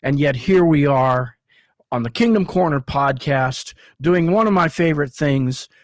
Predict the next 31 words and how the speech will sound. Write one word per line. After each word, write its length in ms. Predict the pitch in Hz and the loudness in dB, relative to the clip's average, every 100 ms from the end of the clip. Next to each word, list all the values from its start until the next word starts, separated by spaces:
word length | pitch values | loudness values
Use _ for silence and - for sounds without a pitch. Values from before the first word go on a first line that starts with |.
| _ | _
sharing 600 | - - 175 170 156 147 | -8 -2 2 2 0 -2
the 60 | |
Word 280 | 120 123 127 | -4 -4 -4
of 120 | 117 | -4
God 360 | 117 107 101 98 | -6 -6 -8 -14
with 200 | 101 - | -18 -10
you. 360 | 123 107 87 _ _ _ _ _ _ _ | -10 -8 -12 _ _ _ _ _ _ _
And 300 | 147 147 143 | -2 0 2
on 220 | 143 143 | 2 0
that 220 | 175 190 | 0 0
note, 380 | 170 175 185 190 - _ | 0 2 2 0 -4 _
we 320 | 135 165 175 | -6 -2 0
are 460 | 151 156 160 170 - _ _ _ _ | 2 2 0 -4 -10 _ _ _ _
approaching 800 | - 113 - 170 175 - 180 165 165 | -10 -8 -2 0 0 -2 -4 -4 -6
or 360 | 123 113 107 95 | -4 -4 -6 -8
rounding 480 | 120 160 180 175 | -2 0 0 0
the 80 | 151 | -2
bend 400 | 135 147 165 170 | -2 0 0 0
of 60 | 139 | -4
the 80 | 127 | -4
final 400 | 160 175 170 147 | -2 -2 -2 -6
turn, 560 | - 170 170 170 165 - - - _ 123 | -6 -4 -2 -4 -6 -12 -20 -20 _ -4
doing 380 | 165 202 180 | 0 2 2
the 120 | 151 135 | 2 2
last 440 | 156 185 160 - | 2 2 0 -6
crescendo 920 | - 151 - 180 170 170 165 156 156 - _ - | -6 -4 -2 0 0 2 2 0 -2 -10 _ -6
of 160 | 139 | -4
the 80 | 131 | -4
book 260 | 123 160 147 | -2 -4 -2
of 140 | 131 | -4
Ephesians. 880 | 131 - 151 127 113 92 _ - - | -4 -2 0 0 -4 -14 _ -18 -18